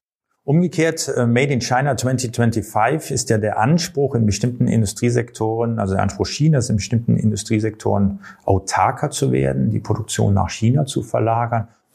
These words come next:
Ein Land in der Größe, ein legitimer Anspruch. Ähm, allerdings ist das die,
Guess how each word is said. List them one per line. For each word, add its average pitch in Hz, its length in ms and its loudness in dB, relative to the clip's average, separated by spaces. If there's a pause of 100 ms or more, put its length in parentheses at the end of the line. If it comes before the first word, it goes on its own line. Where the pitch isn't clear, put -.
(160)
Ein 98 180 2
Land 110 200 2
in 101 80 2
der 98 120 2
Größe, 113 380 -2
ein 101 140 2
legitimer 101 520 0
Anspruch. - 720 -2
Ähm, 120 540 0
allerdings 120 600 -2
ist 123 540 -2
das 113 180 0
die, 117 360 0